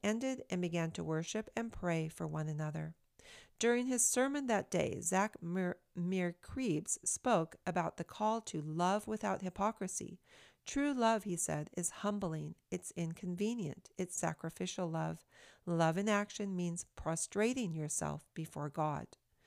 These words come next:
The students that stayed and prayed described how they felt an incredible peace descend upon the room. No one wanted to leave.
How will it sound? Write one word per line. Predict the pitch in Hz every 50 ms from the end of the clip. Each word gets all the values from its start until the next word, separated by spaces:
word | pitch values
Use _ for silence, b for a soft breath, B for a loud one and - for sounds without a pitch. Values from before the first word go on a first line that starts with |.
| B B B B B B B
The | - 233 226
students | - - - 247 269 277 285 277 269 -
that | 220 185
stayed | - - - - 180 180 175 180
and | 175 160 160
prayed | - - - 170 170 160 151 151 156 - -
described | - 180 175 - - - 170 170 170 190 185 156 - 202 -
how | - 180 175
they | 170 180
felt | 180 - - - 190 180 180 180 - - - _
an | - 165
incredible | 165 165 160 - - - - - 226 226 220 214 208
peace | 196 - - - 196 185 -
descend | - - 170 - - - 196 190 180 170 170
upon | 170 - - 175 165 170
the | 170
room. | 160 175 190 190 175 165 160 170 B B B B B B B B _
No | 180 190 226 240 254
one | 226 226 208 180 170
wanted | 175 185 185 185 185 175
to | - 180
leave. | 160 156 190 196 185 165 156 151 -